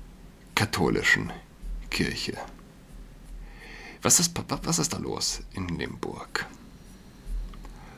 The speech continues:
Und machen wir uns nichts vor, es wird nicht vergessen werden.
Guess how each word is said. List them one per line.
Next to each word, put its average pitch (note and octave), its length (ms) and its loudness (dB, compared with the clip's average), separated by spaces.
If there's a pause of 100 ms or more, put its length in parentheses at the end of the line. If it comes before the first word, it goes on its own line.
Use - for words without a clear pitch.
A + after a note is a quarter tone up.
(400)
Und G2 140 4
machen F#2+ 220 6
wir C#2+ 80 4
uns - 180 4
nichts - 160 4
vor, F2+ 340 0 (200)
es - 160 6
wird F2+ 160 0
nicht E2+ 200 2
vergessen - 440 -4
werden. C3+ 320 -6